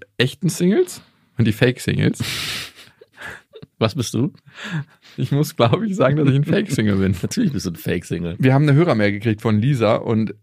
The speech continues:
Speaker 1: Lisa ist bei einer Therapeutin, die behauptet, ab zwei Jahren Single sein,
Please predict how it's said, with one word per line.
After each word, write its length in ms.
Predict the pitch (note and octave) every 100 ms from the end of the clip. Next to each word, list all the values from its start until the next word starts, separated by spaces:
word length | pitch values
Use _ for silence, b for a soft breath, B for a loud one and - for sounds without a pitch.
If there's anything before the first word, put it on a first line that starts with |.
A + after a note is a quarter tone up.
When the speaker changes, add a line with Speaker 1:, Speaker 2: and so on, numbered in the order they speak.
| _
Speaker 1:
Lisa 400 | A#2+ A#2+ D3 D3
ist 360 | A#2+ G#2+ B2+ -
bei 80 | A#2+
einer 160 | A#2
Therapeutin, 640 | A2 A#2+ G#2 - B2 D3+ B2
die 60 |
behauptet, 680 | A2+ G#2 A2 D3 - B2+ D3 -
ab 220 | - - -
zwei 240 | - B2
Jahren 260 | B2+ C3 B2
Single 360 | - E3 B2
sein, 400 | G2+ F#2 A#2 F3